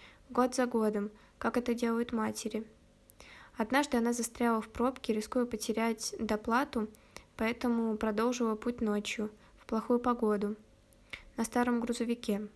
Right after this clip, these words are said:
На рассвете навстречу выскочила легковушка, водитель которой потянулся за телефоном. Мама резко свернула,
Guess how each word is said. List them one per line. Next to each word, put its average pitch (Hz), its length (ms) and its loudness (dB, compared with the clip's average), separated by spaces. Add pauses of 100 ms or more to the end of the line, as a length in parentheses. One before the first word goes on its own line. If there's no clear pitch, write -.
(1000)
На 233 80 2
рассвете 262 480 2
навстречу 233 640 2
выскочила 240 480 0
легковушка, 214 720 -2
водитель 220 380 0
которой 247 440 0
потянулся 233 560 -2
за 220 140 -2
телефоном. 208 720 -2 (840)
Мама 247 240 6
резко 233 360 0
свернула, 233 640 0